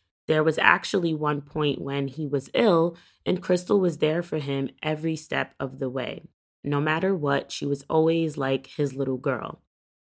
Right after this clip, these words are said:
And although they had a very close father-daughter relationship,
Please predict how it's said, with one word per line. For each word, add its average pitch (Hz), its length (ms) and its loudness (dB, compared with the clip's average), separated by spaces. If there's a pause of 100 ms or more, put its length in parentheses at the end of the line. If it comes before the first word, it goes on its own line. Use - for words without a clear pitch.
(880)
And 185 160 2
although 190 360 6
they 233 160 6
had 170 280 0
a 156 60 0
very 147 320 2
close 147 580 0
father-daughter 135 800 -2
relationship, 139 920 0